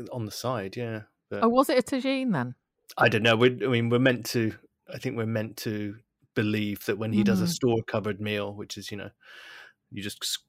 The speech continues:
Speaker 1: scrap around and cook what you've got hanging around the house, then it's gonna end up being Moroccan for Ian, isn't it? That's his go-to.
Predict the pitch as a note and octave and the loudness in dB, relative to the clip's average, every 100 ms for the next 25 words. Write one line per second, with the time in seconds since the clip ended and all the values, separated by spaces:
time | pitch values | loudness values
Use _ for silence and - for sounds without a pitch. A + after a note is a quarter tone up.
0 | _ - _ - - - B2 B2 - A#2+ | _ -20 _ -8 -8 2 4 4 0 2
1 | A2+ A2+ G#2+ G#2 - B2+ A2+ B2+ A2 - | 2 0 -2 -6 -2 -2 2 0 0 0
2 | A2+ - - - - - - C3 A2+ G#2 | 0 -2 -14 -20 -20 -18 -4 0 0 0
3 | G#2+ G#2 G2+ A#2 A2+ G#2 - G#2 G2+ G2+ | 0 0 0 2 2 0 -4 -6 -6 -8
4 | - - G#2 G2 F#2+ - G2 F#2+ F#2+ G2+ | -10 -8 -4 -4 -4 -6 -6 -6 -4 -6
5 | G2 - F#2+ - F#2 F#2+ G2 G2 G#2+ - | -6 -12 -12 -8 -6 -6 -8 -10 -12 -14
6 | G2 - G2+ - G2+ G2+ - G2 | -16 -14 -14 -10 -8 -6 -8 -10